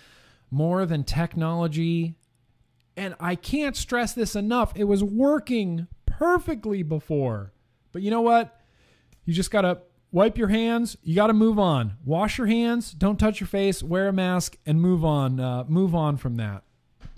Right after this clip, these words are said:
One thing I wanted to talk about, I ran across, there's a great Instagram account.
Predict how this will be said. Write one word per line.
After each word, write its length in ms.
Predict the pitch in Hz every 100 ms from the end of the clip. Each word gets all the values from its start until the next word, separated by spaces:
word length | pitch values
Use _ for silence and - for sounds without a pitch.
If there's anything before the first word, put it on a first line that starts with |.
| -
One 240 | - 208 269
thing 160 | 285
I 80 | 233
wanted 220 | 202 208
to 40 | 196
talk 320 | - 202 226
about, 460 | 165 135 135 131 _ _ _ _ _ _ _ _ -
I 60 | 135
ran 180 | 175 208
across, 380 | - 208 202 - - -
there's 180 | 302 330
a 80 | 285
great 680 | 160 160 190 233 240 _
Instagram 600 | 190 202 - 175 139 131
account. 400 | 120 - 113 107